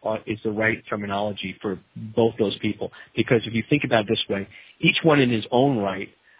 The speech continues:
um, made an incredible, indelible mark on the wine industry that, you know, forever is, it's, it's changed. There's been a ripple effect as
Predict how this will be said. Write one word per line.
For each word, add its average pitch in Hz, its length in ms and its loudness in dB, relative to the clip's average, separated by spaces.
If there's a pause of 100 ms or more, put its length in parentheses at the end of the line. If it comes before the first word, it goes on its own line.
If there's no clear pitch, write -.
(100)
um, 107 440 0
made 123 280 4
an 113 180 2
incredible, 123 800 0
indelible 113 800 2 (420)
mark 107 360 0 (760)
on 107 460 -2
the 101 380 -4
wine 104 380 0
industry 104 640 -6 (300)
that, 101 340 0 (200)
you 104 140 -8
know, 92 120 -6 (120)
forever 113 440 6
is, 107 120 -4 (100)
it's, 117 140 2 (140)
it's - 200 -2 (140)
changed. 120 280 2
There's 101 100 -8
been 117 120 0
a 104 80 0
ripple 120 360 4
effect - 400 -4 (560)
as 113 220 4